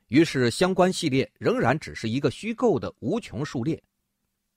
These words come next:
我们不妨承认这个理想化的情况是合理的。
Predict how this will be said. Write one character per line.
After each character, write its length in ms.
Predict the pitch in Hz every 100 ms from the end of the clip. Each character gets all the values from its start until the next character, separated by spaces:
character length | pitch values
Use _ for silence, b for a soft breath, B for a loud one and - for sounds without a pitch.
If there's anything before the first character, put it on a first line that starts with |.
| _ _ _ _ -
我 100 | 147
们 140 | 190
不 180 | 240 240
妨 260 | - 160
承 280 | 208 - 165
认 240 | 262 220 131
这 100 | 165
个 100 | 127
理 200 | 131 240
想 220 | - 92
化 140 | 143
的 80 | 123
情 200 | 104 104
况 180 | 135 123
是 140 | 104
合 240 | 110 - 214
理 240 | - -
的。 200 | - 98